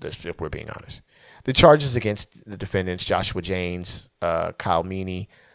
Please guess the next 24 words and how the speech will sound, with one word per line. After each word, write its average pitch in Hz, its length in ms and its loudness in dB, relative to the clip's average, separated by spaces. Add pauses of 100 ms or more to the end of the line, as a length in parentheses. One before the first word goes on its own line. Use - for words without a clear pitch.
(180)
Brett 95 260 2 (380)
Hankerson, 104 680 -2
and 98 560 -4
Kelly 98 560 -2 (360)
Goodlett, 123 540 2 (560)
um, 101 640 4
or 95 160 -2
Goodlett, 95 540 -2 (100)
one 98 140 -6
or 92 40 -6
the 90 140 -4
other, 104 200 0 (540)
include 143 960 4 (160)
civil 165 340 4
rights 120 280 6
violations, 104 560 2
conspiracy, 101 800 0 (280)
use 117 300 -2
of 117 80 -4
ex-, 104 160 -4 (200)
excessive - 500 -4
force, 151 420 4 (160)
and 107 640 0
obstruction. - 680 -6